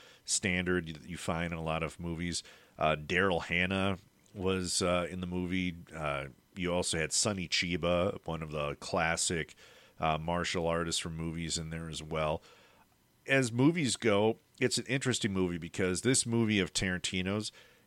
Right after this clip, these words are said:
it's almost like watching a video game in some ways, where, like, it almost feels like each board, you know, each, each, like, progression is, like, a different level of the video game where you're trying to find how to take out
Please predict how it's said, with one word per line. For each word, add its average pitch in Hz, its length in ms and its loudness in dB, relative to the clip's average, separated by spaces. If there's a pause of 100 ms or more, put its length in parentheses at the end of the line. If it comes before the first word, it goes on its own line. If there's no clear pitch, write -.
(120)
it's 127 180 0
almost 156 340 2
like 110 140 6
watching 90 400 4
a 80 60 0
video 78 360 -2
game 71 220 -6
in 58 80 -12
some 82 220 -4
ways, - 340 -10
where, 92 420 8
like, 90 240 4
it 95 100 6
almost 113 340 6
feels 101 260 6
like 90 220 4 (180)
each 107 300 0
board, 87 520 2
you 98 80 -2
know, 90 140 0
each, - 480 0 (880)
each, 139 320 4
like, 104 180 8
progression 98 640 2
is, 87 140 -2
like, 85 140 2
a 85 40 2
different 87 400 -2
level 87 360 0
of 80 100 -4
the 76 60 -10
video 78 320 -6
game 73 220 -8
where 78 120 -6
you're 73 100 -6
trying 87 260 -4
to 82 60 -6
find 80 340 -6
how 78 140 -2
to 73 100 -6
take 85 360 -4
out 73 280 -2